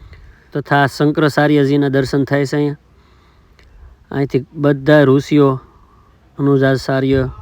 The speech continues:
બધા આચાર્યોના, મહાવીર તથા ગંગાચાર્ય, ધન્વંતરી ભગવાન તથા સાંદીપની ઋષિ મહારાજ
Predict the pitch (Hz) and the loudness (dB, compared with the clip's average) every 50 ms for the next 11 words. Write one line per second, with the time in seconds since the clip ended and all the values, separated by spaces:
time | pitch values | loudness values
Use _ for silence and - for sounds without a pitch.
0 | - - - 139 139 131 127 135 147 151 147 143 143 135 - 143 139 143 143 143 | -18 -12 -6 -4 -4 -4 2 4 4 4 4 2 0 0 -2 -2 0 2 2 0
1 | 139 135 139 _ _ _ _ _ _ _ - - 127 123 127 135 139 135 135 135 | 0 -2 -6 _ _ _ _ _ _ _ -8 -4 -2 0 2 2 2 2 2 0
2 | 131 123 - - - - - _ - - - - - - - _ - _ - - | 0 -2 -6 -14 -20 -20 -20 _ -20 -16 -16 -14 -14 -14 -16 _ -20 _ -20 -20
3 | _ _ - _ _ _ _ _ _ _ - _ _ - - _ _ - _ - | _ _ -20 _ _ _ _ _ _ _ -20 _ _ -20 -20 _ _ -20 _ -20
4 | - - 139 - - 127 123 131 131 135 143 139 123 143 135 135 131 135 135 131 | -14 -14 -12 -8 -6 -6 -2 -2 0 0 0 0 0 0 -2 -2 0 -2 -2 -2
5 | 131 127 - - - - - - - - _ _ _ _ _ _ _ _ _ _ | -4 -6 -10 -12 -14 -14 -14 -16 -18 -18 _ _ _ _ _ _ _ _ _ _
6 | _ - 123 131 135 135 143 143 147 139 139 143 131 117 123 131 139 135 131 127 | _ -4 0 0 2 2 2 2 2 0 0 -2 0 0 0 0 0 -2 -2 -2
7 | 123 127 _ _ _ _ _ _ _ _ _ _ _ _ _ _ _ _ _ _ | -4 -8 _ _ _ _ _ _ _ _ _ _ _ _ _ _ _ _ _ _
8 | _ _ _ _ _ _ _ _ _ _ _ _ _ _ _ _ - - 131 - | _ _ _ _ _ _ _ _ _ _ _ _ _ _ _ _ -8 -8 -8 -6
9 | - 139 120 - 135 139 147 147 147 139 - 143 143 135 120 117 135 139 - - | -4 -6 -4 -2 -2 -2 0 0 -2 0 0 2 4 4 4 4 4 2 2 0
10 | 143 135 127 123 120 123 127 127 123 123 | -2 0 0 -2 -2 0 0 -2 -2 -4